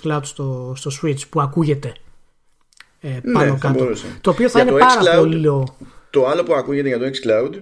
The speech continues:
Speaker 1: Ναι.
Speaker 2: είναι ότι σε resources ανά, σε, σε πόρους ανά server blade, ας το πούμε έτσι, τέλος πάντων,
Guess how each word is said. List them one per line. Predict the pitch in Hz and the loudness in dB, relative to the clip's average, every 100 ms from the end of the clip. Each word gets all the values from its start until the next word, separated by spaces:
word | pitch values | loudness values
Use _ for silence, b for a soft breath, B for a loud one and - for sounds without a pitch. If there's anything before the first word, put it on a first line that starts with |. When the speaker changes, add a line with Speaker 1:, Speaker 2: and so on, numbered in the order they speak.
| - - | -20 -6
Speaker 1:
Ναι. | 165 | 0
Speaker 2:
είναι | 165 | 2
ότι | 160 147 135 127 120 | 0 -2 -2 -2 -4
σε | 107 123 113 | -4 -4 -4
resources | 123 143 135 131 | -2 -2 -2 -6
ανά, | 113 107 101 95 90 85 - - | -4 -4 -2 -4 -4 -6 -8 -8
σε, | 127 101 87 | -8 -8 -10
σε | - - - | -12 -18 -6
πόρους | 139 131 131 | -2 -2 -2
ανά | 113 110 104 | -4 -4 -2
server | 123 113 101 104 | -2 -2 -6 -2
blade, | 113 117 | -2 0
ας | 107 | -4
το | 101 | -4
πούμε | 107 104 | -4 -2
έτσι, | 104 - | -4 -6
τέλος | 95 | -10
πάντων, | - 104 151 202 | -4 -2 -2 -6